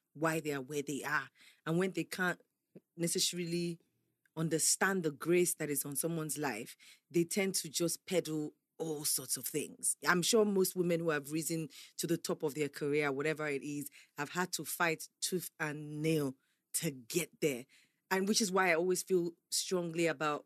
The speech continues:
you know, women putting pressure on other women as well, 'cause it's difficult enough as it is. Do you know what I mean?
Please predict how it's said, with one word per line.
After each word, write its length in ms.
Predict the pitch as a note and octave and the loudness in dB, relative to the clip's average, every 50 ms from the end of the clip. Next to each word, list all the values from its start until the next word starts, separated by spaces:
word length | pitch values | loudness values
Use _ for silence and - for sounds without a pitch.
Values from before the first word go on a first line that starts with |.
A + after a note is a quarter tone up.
| - | -8
you 140 | - E3+ E3+ | -6 -4 -4
know, 120 | E3 D#3+ | -2 -4
women 600 | C#3+ D#3 C#3 D3+ E3+ F3 F3+ F3 F3 F3 F3 D#3+ - - | -6 -6 -4 -2 0 0 2 0 0 0 -2 -6 -4 -2
putting 260 | - F#3+ F#3 F3+ E3+ | 0 0 0 0 -4
pressure 360 | - - F#3 E3+ - - E3 | -4 -6 -4 -4 -2 -4 -4
on 100 | D3+ D3 | -4 -6
other 180 | D#3 D#3 D#3 D3+ | -6 -6 -8 -6
women 320 | - E3 D#3 D3+ C#3+ C#3 | -6 -6 -6 -6 -6 -8
as 140 | C#3 C3 D3+ | -8 -6 -4
well, 100 | D3+ C#3+ | -4 -4
'cause 200 | - D#3+ D3 - - - - - _ | -4 -6 -8 -10 -10 -16 -20 -14 _
it's 200 | - E3 E3+ - | -6 -4 -4 -4
difficult 520 | - - A#3+ A#3+ - - - B3+ B3 - - | 0 2 2 2 2 0 -2 -2 -2 -2 -2
enough 260 | E3 D#3+ D#3 E3+ - - _ | -4 -6 -8 -8 -12 -8 _
as 260 | - - - - - - | -2 -2 0 0 -2 -2
it 180 | D#3 - - D3+ | -2 -2 -2 0
is. 640 | E3+ - D#3 B2 G2+ G#2+ G#2+ - - - - - - _ _ _ - | 0 -2 -6 -10 -10 -6 -4 -2 -2 -2 -2 -4 -8 _ _ _ -2
Do 80 | - | 0
you 40 | A3+ | 2
know 80 | A3 A3 | 4 4
what 80 | G#3 F#3 | 4 2
I 80 | E3+ E3 | 0 0
mean? 280 | D#3+ D#3 D3+ D3 C#3+ | -2 -4 -6 -8 -10